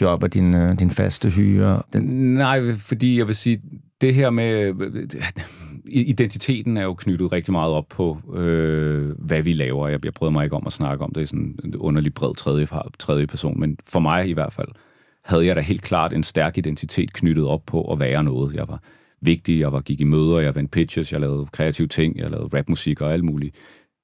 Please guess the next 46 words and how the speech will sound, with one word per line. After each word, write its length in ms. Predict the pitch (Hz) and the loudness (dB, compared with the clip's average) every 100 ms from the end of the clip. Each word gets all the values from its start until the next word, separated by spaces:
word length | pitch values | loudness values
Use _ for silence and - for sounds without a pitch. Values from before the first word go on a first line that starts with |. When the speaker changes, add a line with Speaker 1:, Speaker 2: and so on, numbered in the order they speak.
| _ 110 | _ 2
Speaker 2:
alle 160 | 120 | 4
mulige 320 | 117 104 107 | 6 4 2
eksterne 460 | 110 - - 98 85 | -2 -4 -4 -2 -2
ting, 360 | - 92 90 - _ _ _ _ _ _ _ - | -2 -4 -4 -12 _ _ _ _ _ _ _ -12
som 300 | - 95 85 | -2 2 2
jeg 120 | 78 | 2
definerede 400 | 76 80 80 82 | 0 0 0 -2
mig 120 | 76 | -4
selv 220 | - - | -6 -8
som. 220 | - - - _ | -10 -12 -14 _
Så 180 | - - - | -12 -12 -2
den 120 | 78 | 0
første 360 | - 104 - 92 | 2 0 0 0
oplevelse 540 | 71 80 78 - 82 | 0 -2 -4 -4 -4
egentlig 260 | 73 73 71 _ _ _ - | -2 -4 -6 _ _ _ 0
i 80 | 101 | 2
arbejdspausen, 800 | 71 73 90 - 78 67 78 - | 2 2 0 0 0 0 -4 -8
og 100 | - | -2
det 120 | 82 | 0
her 120 | 82 | 0
til 160 | 78 - | -2 -6
alle 260 | - 76 78 | -2 2 4
mændene, 360 | 85 - 90 | 4 4 2
"I 200 | 87 76 | 2 0
er 40 | 71 | 0
ikke 260 | 73 78 | 2 0
så 100 | 78 | 0
vigtige, 460 | 78 76 87 82 82 - | 0 0 2 0 0 -4
at 100 | 80 | 0
I 360 | 76 73 76 71 _ _ | 0 0 -2 -6 _ _
ikke 240 | 85 82 80 | 2 2 2
kan 120 | - | 2
undværes, 380 | 82 92 80 - | 2 2 0 -4
så 100 | - | -6
tag 200 | - 78 | -2 0
den 220 | 85 82 - _ _ | 0 -2 -6 _ _
barsel, 340 | 71 65 - | -2 -2 -6
som 180 | - 80 | -4 -2
I, 60 | 73 | 0
øh, 260 | 73 71 78 | -2 -4 -6
I 80 | 71 | -6
har 180 | 60 76 | -2 0
ret 160 | 92 | 0
til, 160 | - 90 - _ - | -2 -6 -8 _ -6
alt 160 | - | -6
sammen." 340 | - 85 - | -2 -2 -2